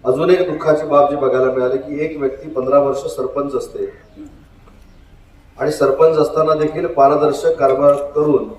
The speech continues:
स्वतःच्या कुटुंबाकडे कसं दुर्लक्ष करते, स्वतःला पैसे कमवण्यापेक्षा गावाचा विकास झाला पाहिजे, परिसराचा विकास झाला पाहिजे, यासाठी कशा पद्धतीनं झटते,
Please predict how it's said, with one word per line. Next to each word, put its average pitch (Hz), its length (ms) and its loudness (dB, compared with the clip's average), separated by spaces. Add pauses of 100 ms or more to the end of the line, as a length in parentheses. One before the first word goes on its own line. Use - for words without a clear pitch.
(960)
स्वतःच्या 165 540 4
कुटुंबाकडे 151 680 2
कसं - 280 -6
दुर्लक्ष 135 340 -4
करते, 117 440 -6 (1000)
स्वतःला 151 400 4
पैसे 160 300 -2
कमवण्यापेक्षा 147 720 -2
गावाचा 147 400 4
विकास 139 380 2
झाला 131 180 0
पाहिजे, 131 280 0
परिसराचा 139 540 0
विकास 131 340 0
झाला 127 160 0
पाहिजे, 123 560 -4 (720)
यासाठी 147 420 2
कशा 175 280 0
पद्धतीनं 151 480 -2
झटते, - 520 -6